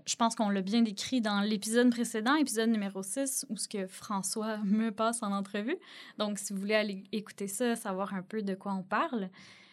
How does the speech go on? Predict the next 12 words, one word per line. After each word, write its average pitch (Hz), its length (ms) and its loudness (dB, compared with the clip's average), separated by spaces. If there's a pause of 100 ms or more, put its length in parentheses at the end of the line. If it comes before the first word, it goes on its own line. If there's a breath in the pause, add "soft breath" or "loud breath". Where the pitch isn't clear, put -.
(140 loud breath)
Mais, 196 720 4
euh, 185 60 -12
concernant, 233 600 2 (360)
où 254 80 6
t'as, 214 280 -6
en 196 80 -4
fait, 240 160 -4 (120)
est-ce - 100 -10
que 220 80 -2
tu - 120 -6
peux 202 160 -4
dire 208 180 0